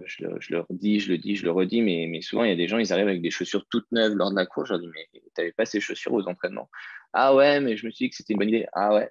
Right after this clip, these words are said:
bah, en tout cas, j'espère pour toi qu'effectivement, la chaussure va bien s'adapter directement. Sinon, bah, voilà, ça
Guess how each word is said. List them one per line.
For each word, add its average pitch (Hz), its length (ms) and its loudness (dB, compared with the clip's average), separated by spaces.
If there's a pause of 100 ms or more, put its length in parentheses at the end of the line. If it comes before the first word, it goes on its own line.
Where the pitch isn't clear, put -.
bah, 90 380 2
en 90 80 -4
tout - 120 -16
cas, 117 220 6 (220)
j'espère 107 320 -2
pour 107 160 -2
toi 113 160 2
qu'effectivement, 101 560 -4
la 101 80 2
chaussure 107 320 -2
va 95 100 4
bien 107 180 0
s'adapter 110 440 0
directement. 107 420 0
Sinon, 107 420 -6
bah, 85 220 2
voilà, 90 220 -2
ça - 140 -14